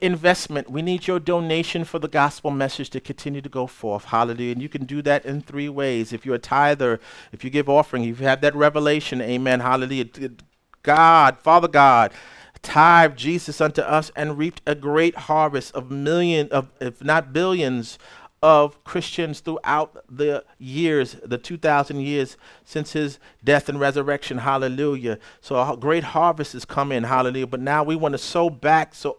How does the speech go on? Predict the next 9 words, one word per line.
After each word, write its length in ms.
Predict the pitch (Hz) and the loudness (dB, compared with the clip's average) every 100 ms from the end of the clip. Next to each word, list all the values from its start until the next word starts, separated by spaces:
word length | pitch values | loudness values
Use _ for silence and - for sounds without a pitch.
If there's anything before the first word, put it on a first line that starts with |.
| 135 | 0
others 340 | 170 180 160 | 2 2 -4
can 200 | - 135 | -6 -10
get 180 | 123 120 | -10 -10
saved. 420 | - 113 107 107 - - - | -4 -2 -2 -6 -12 -20 -10
But 180 | 120 98 | -10 -8
we 140 | 127 | -8
need 320 | 127 139 147 | -4 -4 -6
the 80 | - | -10
support. 720 | - - - - 139 135 - | -12 -10 -10 -6 -2 -2 -2